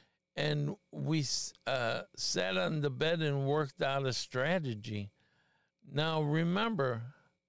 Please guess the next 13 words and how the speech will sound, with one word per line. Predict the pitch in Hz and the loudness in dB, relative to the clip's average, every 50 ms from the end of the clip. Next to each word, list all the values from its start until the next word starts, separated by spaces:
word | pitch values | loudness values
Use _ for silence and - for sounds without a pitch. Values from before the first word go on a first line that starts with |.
| _ _ _ _ _ _ _ _ - | _ _ _ _ _ _ _ _ -6
I | - 254 262 | -2 -2 0
was | 226 175 156 147 143 127 117 107 104 110 _ | 2 2 2 2 2 2 -2 -4 -8 -12 _
just | - - 233 269 254 - - - | -2 0 2 2 2 0 -2 0
out | 214 196 185 180 175 | 0 2 2 2 2
of | 175 160 143 | 2 0 0
the | 135 135 135 139 135 | 0 2 2 2 2
Army, | 143 143 143 139 127 117 110 107 107 - _ _ _ _ _ _ _ _ _ | 2 2 0 0 0 -2 -4 -4 -6 -10 _ _ _ _ _ _ _ _ _
so | - - - 175 175 170 170 | -4 0 2 4 4 4 4
I | 175 185 214 233 | 2 2 2 2
knew | 233 202 175 170 170 170 151 | 2 2 4 4 4 4 2
structure | 127 - - - - 156 156 160 156 - - - 151 143 131 131 131 | 2 0 -2 -2 0 0 2 2 0 -2 -2 -2 0 2 2 4 4
of | 127 120 113 113 113 123 | 4 2 0 -4 -8 -4
discipline. | 139 147 147 135 - - 127 113 101 - 117 117 110 107 107 | 0 0 2 4 2 2 0 -2 -6 -6 -4 -4 -4 -4 -6